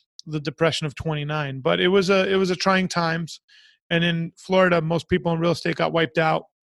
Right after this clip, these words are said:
So I was able to grow during the worst of times because I focused on helping people grow their businesses, whatever it was, and focusing on social media. So we were able to create a tribe of people that believed that they could grow no matter what the circumstance.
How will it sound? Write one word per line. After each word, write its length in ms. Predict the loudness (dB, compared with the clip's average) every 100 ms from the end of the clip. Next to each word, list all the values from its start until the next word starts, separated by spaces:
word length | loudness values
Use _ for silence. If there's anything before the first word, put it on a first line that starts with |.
| _ _ _ _
So 180 | -6 0
I 180 | 2 4
was 200 | 2 4
able 240 | 2 -2
to 120 | -6
grow 600 | -4 0 2 4 2 -2
during 400 | -4 -4 -2 -4
the 80 | -6
worst 320 | -4 -4 -4
of 100 | -8
times 500 | -6 -4 -2 -4 -8 -12
because 300 | -12 -6 -4
I 80 | -4
focused 440 | -4 -6 -6 -6
on 240 | -6 -8 -14 _ _ _ _ -2
helping 360 | 0 0 -2
people 300 | -2 -2 -2
grow 260 | -6 -4 -4
their 160 | -4 -6
businesses, 480 | -4 -6 -6 -6
whatever 320 | -4 -4 -2 -4
it 80 |
was, 340 | -2 0 0 -4
and 140 | -6
focusing 400 | -6 -6 -8 -6
on 100 | -8
social 320 | -6 -6 -6
media. 380 | -8 -6 -6 -6 -12 -20 -20 _
So 160 | 0 4
we 120 | 6
were 140 | 6
able 220 | 6 4
to 100 | 0
create 240 | 0 2 2
a 80 | 2
tribe 320 | 2 2 0
of 100 | -4
people 300 | -6 -4 -2
that 180 | -2 -2
believed 340 | -2 -2 -2
that 120 | -4
they 140 | -4 -4
could 160 | -6
grow 420 | 0 0 2 -2
no 140 | -4 -4
matter 260 | -4 -2
what 220 | -2 -4 -6
the 80 |
circumstance. 720 | -8 -8 -8 -8 -6 -6 -8